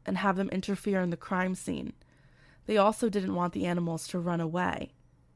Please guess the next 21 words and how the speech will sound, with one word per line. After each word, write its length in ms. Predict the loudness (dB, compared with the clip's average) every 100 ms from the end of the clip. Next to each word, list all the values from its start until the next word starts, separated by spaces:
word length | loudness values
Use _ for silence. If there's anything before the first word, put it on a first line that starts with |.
| -20 -20 -20 -20
So 400 | 2 6 6 4
they 120 | 0
called 360 | -2 2 2 2
for 120 | -2
dog 360 | 2 2 0
handlers, 760 | -2 -4 -2 -2 -2 0 -4 -6 -2
and 240 | 0 2 2
they 100 | 0
waited 380 | 2 2 2
outside 760 | 2 0 -4 -4 -2 0 -2 -4 -8 _ -20 -20 -20 -20 -20 -16
for 120 | -2 2
them 200 | 2 2
to 160 | -2
get 260 | 0 0 0
there, 320 | -4 -4 -8 -12 -20 _ _ 0
and 120 | 2
they 120 | 2
continued 500 | 0 -4 -4 -4 -2
the 80 | -4
search 380 | -2 -4 -2
of 120 | -6